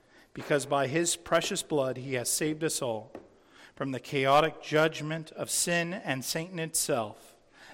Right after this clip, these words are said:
that would have sifted us like wheat and destroyed us if not for the love of Christ.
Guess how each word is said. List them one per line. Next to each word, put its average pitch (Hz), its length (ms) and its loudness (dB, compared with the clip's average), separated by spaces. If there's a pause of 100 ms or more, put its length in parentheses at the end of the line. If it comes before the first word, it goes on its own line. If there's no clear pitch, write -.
that 143 180 0
would 151 160 2
have 139 120 -2
sifted 160 440 -2
us 139 260 2
like 131 240 -2
wheat 120 460 -8 (380)
and 135 140 -4
destroyed 151 520 2
us 117 240 -2
if - 200 -8
not 139 240 -2
for 147 100 -8
the 127 100 -4
love 127 260 -2
of 117 140 -12
Christ. - 580 -10